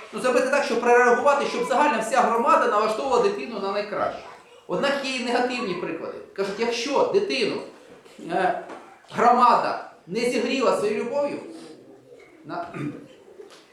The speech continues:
протягом її життя дитячого, то ця людина обов'язково спалить потім, е, село, коли стане дорослою,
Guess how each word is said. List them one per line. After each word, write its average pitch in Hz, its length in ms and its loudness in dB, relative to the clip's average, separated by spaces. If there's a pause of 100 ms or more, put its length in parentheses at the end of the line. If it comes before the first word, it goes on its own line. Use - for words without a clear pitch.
(1600)
протягом 190 500 4
її 180 260 2
життя - 460 -4 (260)
дитячого, - 480 -6 (680)
то 240 180 4
ця 240 180 6
людина 247 320 2
обов'язково 226 600 2
спалить 226 540 4 (920)
потім, 208 460 2 (300)
е, 175 120 0
село, 226 420 2
коли 196 160 6
стане 196 300 0
дорослою, 185 580 0